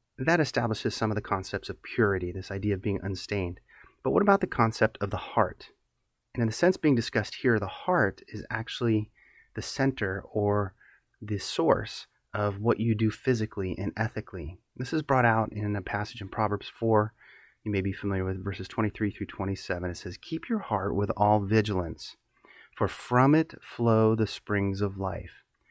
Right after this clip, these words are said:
Put away from you crooked speech and put devious talk far from you. Let your eyes look directly forward and your gaze be straight before you. Ponder the path of your feet, and let all your ways, and all your ways will be sure.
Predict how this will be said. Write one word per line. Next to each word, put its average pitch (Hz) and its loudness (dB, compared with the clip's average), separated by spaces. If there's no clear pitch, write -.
Put 131 6
away 143 10
from 117 4
you 92 2
crooked - 0
speech - 0
and 95 -4
put - -4
devious 139 0
talk 120 0
far 113 -2
from 104 2
you. 82 -4
Let 120 2
your - 6
eyes 131 2
look 127 4
directly 113 4
forward 107 2
and 92 -2
your 101 4
gaze 101 4
be 90 -6
straight - -2
before 104 -2
you. 85 -8
Ponder 147 0
the - -6
path 117 0
of 113 4
your 110 2
feet, 117 -2
and 92 -6
let 95 4
all 120 6
your 127 6
ways, 110 2
and 101 -4
all 117 6
your 123 8
ways 107 6
will 107 4
be 98 0
sure. - -6